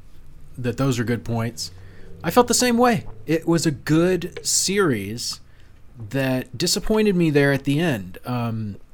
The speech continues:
towards the end. I guess we're not at the end yet, and maybe it can, uh, somehow claw back, but I feel like, um, throughout the series, we're, we're shown this good versus evil kind of dynamic where,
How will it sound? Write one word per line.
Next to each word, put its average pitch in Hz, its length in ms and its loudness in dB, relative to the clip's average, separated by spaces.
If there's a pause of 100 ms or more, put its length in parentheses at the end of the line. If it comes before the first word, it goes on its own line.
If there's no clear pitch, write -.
towards 156 340 4
the 120 180 2
end. 87 200 -8
I 107 80 -4
guess 135 240 -2
we're 147 100 2
not 135 180 2
at 143 200 0
the 127 180 2
end 104 160 -4
yet, 101 300 -8
and 110 120 -6
maybe 113 280 -4
it 117 100 -8
can, 107 240 -8 (500)
uh, 90 420 -10
somehow 123 520 -2 (220)
claw 131 280 2
back, 143 440 0
but 127 100 -2
I 127 80 0
feel 240 320 -2
like, 131 400 -4 (560)
um, 110 480 -2 (100)
throughout 190 360 0
the 208 80 4
series, 135 640 4
we're, 127 320 2
we're 120 240 -2
shown 139 580 2
this 110 220 -2
good 123 260 0
versus 113 460 -2
evil 104 320 -6
kind 101 240 -8
of 95 120 -12
dynamic 90 760 -12
where, 92 400 -12